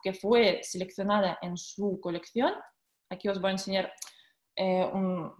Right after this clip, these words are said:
catálogo suyo, eh, bueno, eh, aquí, aquí lo tengo, pero yo, yo me he percatado que cuando os enseño cosas, eh, no lo veis, porque mi panta-, mi, eh, mi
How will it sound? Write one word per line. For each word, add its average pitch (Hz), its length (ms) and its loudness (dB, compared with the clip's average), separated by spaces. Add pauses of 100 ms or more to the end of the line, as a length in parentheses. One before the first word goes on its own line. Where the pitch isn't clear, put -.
(200)
catálogo 190 400 6
suyo, 240 760 0
eh, 180 800 2
bueno, 165 320 -2 (120)
eh, - 140 -2 (100)
aquí, 180 240 0
aquí 190 200 0
lo 214 160 4
tengo, 233 320 2
pero 180 140 4 (200)
yo, 202 320 4
yo 196 180 2
me 226 100 6
he 220 40 2
percatado 226 540 6
que - 100 -10
cuando 196 240 8
os 208 140 2
enseño 214 400 2
cosas, 240 520 2
eh, 185 200 4
no 180 120 4
lo 202 140 8
veis, 190 340 6
porque 170 240 -2
mi 185 160 0
panta-, 185 380 0
mi, 180 220 -2
eh, 175 80 -2
mi 165 560 -4